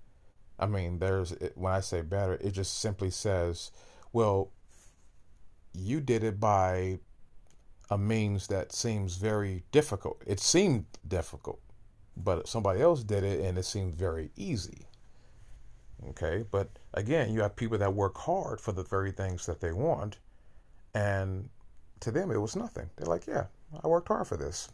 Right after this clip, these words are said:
and I got it." You know, they went through blood, sweat, and tears, and someone else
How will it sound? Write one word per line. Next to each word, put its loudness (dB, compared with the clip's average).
and 0
I 2
got 0
it." -10
You -2
know, 4
they 4
went -4
through -4
blood, 0
sweat, 0
and -4
tears, 2
and -2
someone 0
else 0